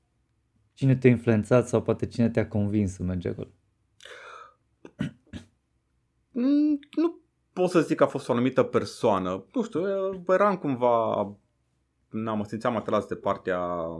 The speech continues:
Speaker 2: de partea tehnică, nu de cea umană, da, de matematică, de, de informatică. Îmi plăcea oarecum, na, îmi plăceau calculatoarele, mă jucam, uh, deci îmi plăcea tot ce ține de,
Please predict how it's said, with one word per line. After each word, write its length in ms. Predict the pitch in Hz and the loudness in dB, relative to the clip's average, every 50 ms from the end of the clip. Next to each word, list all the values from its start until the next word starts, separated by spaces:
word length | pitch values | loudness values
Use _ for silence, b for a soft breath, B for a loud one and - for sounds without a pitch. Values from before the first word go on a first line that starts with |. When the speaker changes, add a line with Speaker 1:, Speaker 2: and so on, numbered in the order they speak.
| 85 85 90 92 - | -12 -14 -14 -16 -16
Speaker 2:
de 360 | 85 87 82 82 82 80 - - - | -14 -12 -10 -10 -10 -10 -12 -8 -6
partea 360 | 101 98 - - 87 82 82 - - - - _ _ | -6 -6 -6 -6 -8 -8 -8 -10 -16 -20 -20 _ _
tehnică, 920 | - 104 123 123 - 135 135 131 - - 147 143 139 139 143 143 143 139 _ | 0 2 2 0 -2 -6 -8 -6 -4 -4 -2 -2 -2 -2 -4 -6 -8 -12 _
nu 200 | - 101 98 95 | -14 -12 -10 -10
de 280 | 92 87 92 90 87 87 - | -8 -8 -8 -8 -10 -10 -10
cea 380 | - 98 98 95 92 92 90 - | -8 -6 -6 -6 -6 -8 -10 -12
umană, 720 | - - 82 82 82 104 123 131 127 123 120 120 117 113 113 104 | -12 -12 -10 -8 -6 -6 -6 -6 -6 -6 -8 -8 -10 -12 -12 -10
da, 180 | 95 95 95 | -10 -8 -8
de 80 | 90 90 | -8 -10
matematică, 800 | 92 92 87 - - 85 87 101 113 113 - - - - - 101 | -12 -12 -12 -12 -10 -10 -8 -8 -8 -10 -10 -16 -16 -14 -12 -12
de, 260 | 95 98 - 90 92 90 87 87 87 87 90 90 | -12 -12 -12 -12 -12 -12 -12 -12 -14 -14 -14 -16
de 240 | 98 98 95 87 87 | -16 -14 -12 -12 -12
informatică. 640 | 90 90 90 - - - - 107 120 120 127 110 - | -12 -14 -14 -14 -14 -10 -8 -8 -8 -8 -8 -8 -8
Îmi 100 | 117 117 | -8 -8
plăcea 360 | 117 131 135 135 - 165 156 | -6 -8 -8 -4 -2 0 0
oarecum, 800 | 147 127 120 117 104 - - - 110 107 104 98 98 98 95 95 92 92 104 110 110 | 2 0 0 -2 -4 -6 -6 -6 -6 -4 -6 -6 -8 -10 -10 -10 -12 -14 -16 -16 -12
na, 180 | - 101 104 | -8 -6 -6
îmi 100 | 98 95 | -6 -6
plăceau 200 | - 110 104 131 | -8 -6 -6 -2
calculatoarele, 540 | 127 131 117 - 107 - - 117 123 117 110 | -2 -2 -2 -2 -4 -2 -2 0 0 0 0
mă 160 | 101 98 101 | -2 -2 -4
jucam, 460 | 92 95 - - - 123 127 131 120 117 | -6 -6 -6 -4 -2 -2 0 -2 -2 -4
uh, 520 | 113 110 110 110 107 107 107 107 104 104 110 | -6 -8 -8 -8 -8 -8 -8 -10 -10 -12 -10
deci 220 | 110 110 107 - - | -10 -10 -10 -8 -8
îmi 120 | 107 104 | -8 -8
plăcea 360 | - - 117 110 - - 135 | -6 -6 -6 -6 -4 -4 -4
tot 180 | 127 - 131 120 | -4 -4 -6 -10
ce 100 | - - | -10 -12
ține 300 | - - - 110 101 98 | -14 -10 -6 -6 -6 -6
de, 460 | 92 - 92 90 90 90 90 90 87 | -6 -6 -6 -6 -6 -6 -8 -8 -10